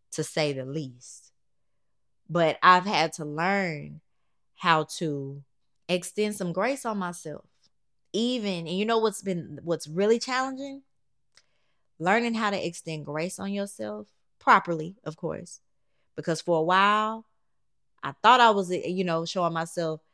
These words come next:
some compassion, but really, I was allowing myself to stay in a space that no longer served me. That was not self-compassion, because in the long run, those actions did not serve me, even though they gave me temporary fulfillment.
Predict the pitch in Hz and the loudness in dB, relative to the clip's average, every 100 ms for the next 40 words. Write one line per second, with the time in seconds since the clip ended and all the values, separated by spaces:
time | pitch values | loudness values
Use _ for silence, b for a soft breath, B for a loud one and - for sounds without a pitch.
0 | _ _ - 170 165 160 160 160 165 165 | _ _ -8 -6 -4 -4 0 0 0 -6
1 | 151 147 175 202 185 147 147 _ _ _ | -6 -4 -2 -2 -2 -6 -10 _ _ _
2 | _ _ 156 160 156 156 147 143 147 - | _ _ 6 6 4 2 0 0 -8 -14
3 | - - _ _ _ _ _ _ 160 160 | -18 -20 _ _ _ _ _ _ 0 2
4 | 165 160 151 151 - 156 147 143 - 156 | 4 2 2 0 0 -2 0 -2 -8 -10
5 | - 151 143 143 - - 135 135 131 135 | -2 0 0 -4 -6 -6 -6 -6 -6 -8
6 | - 143 131 131 131 - 156 151 143 139 | -6 -4 -4 -4 -6 -2 2 4 2 -4
7 | 151 - _ _ _ _ _ _ _ - | -14 -18 _ _ _ _ _ _ _ 2
8 | 139 127 139 160 165 - 135 - 139 - | 2 2 4 4 6 2 -4 -6 -8 -6
9 | - - 131 139 147 131 B B B B | -8 -10 -8 -6 -4 -6 B B B B
10 | B - 135 135 147 196 220 196 165 151 | B -8 -4 2 8 10 10 6 4 2
11 | 143 139 147 _ _ _ _ _ _ _ | 0 -4 -10 _ _ _ _ _ _ _
12 | 170 165 156 - 156 151 - 147 143 139 | 8 8 8 6 6 6 0 -4 -6 -2
13 | 156 156 180 175 165 143 135 139 123 120 | 4 8 8 8 4 4 2 -6 -12 -6
14 | 175 160 156 151 147 143 151 147 147 147 | -2 0 4 6 6 4 2 2 2 0
15 | 147 147 - 160 143 143 135 135 - - | -4 -6 -4 -4 0 0 -2 -6 -8 -2
16 | 151 - - | -2 -2 -14